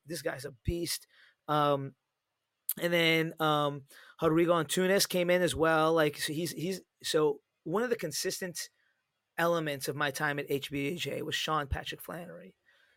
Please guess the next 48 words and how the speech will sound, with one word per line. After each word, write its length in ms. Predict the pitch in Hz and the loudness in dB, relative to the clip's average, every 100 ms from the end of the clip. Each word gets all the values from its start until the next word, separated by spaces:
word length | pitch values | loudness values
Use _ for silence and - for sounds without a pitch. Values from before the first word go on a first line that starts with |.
| _ - | _ -2
And 320 | 151 147 139 | 0 0 -2
for 80 | 156 | 8
those 240 | 180 160 | 8 8
listening 380 | 170 165 165 170 - - _ - | 2 0 -6 -8 -16 -20 _ -8
may 380 | 156 165 165 | 0 4 4
recognize 420 | 165 160 160 156 139 | 4 2 2 0 0
the 60 | |
name, 180 | 156 151 | 0 0
he 120 | 165 | 2
was 180 | 160 135 - - | 2 0 -12 -6
the 160 | 143 151 | -2 2
actor 220 | 156 151 | 2 2
who 160 | 151 - _ _ | -4 -6 _ _
played 380 | - 151 151 175 | -2 0 0 2
Powder. 440 | - 151 143 - - _ - _ | 4 6 4 -2 -14 _ -20 _
He 200 | - 156 | -2 0
was 220 | 147 139 | 2 -2
young 280 | 151 160 160 | -2 0 0
Indiana 380 | 151 147 143 139 | 0 -2 -2 -4
Jones. 440 | 131 143 143 143 | -4 -4 -4 -10
He 180 | - 160 | -6 -2
was, 480 | 147 143 143 143 135 _ - - _ | 2 4 4 2 -2 _ -20 -20 _
um, 420 | 143 143 139 139 139 | -4 -2 -2 -4 -8
the 60 | 147 | -4
guy, 340 | 156 165 156 | 0 0 0
one 140 | - 160 | 0 2
of 80 | 160 | 4
the 80 | |
brothers 480 | 151 156 151 151 143 | 6 6 6 6 4
in 180 | - 143 | -2 -6
the 60 | 131 | 2
Boondock 440 | 147 139 139 139 | 2 2 -4 -4
Saints, 380 | - 175 180 - | -6 -6 -8 -4
right? 240 | 160 165 | 0 0
So 60 | 156 | 0
he 120 | 170 | 0
was 100 | 220 | 0
kind 140 | - | 0
of 60 | 220 | -2
the 60 | 147 | -2
consistent 540 | 139 - 156 - 151 | -4 0 0 -2 -6
figure 440 | - 147 147 156 151 - _ - | -2 -2 2 0 -2 -18 _ -8
that 140 | - | -4
was 120 | 147 | -2
there 160 | 131 147 | 0 0
throughout 260 | 139 151 156 | 0 -2 -2
my 120 | 143 | -6
jiu-jitsu 500 | 127 143 139 139 | -4 -6 -6 -6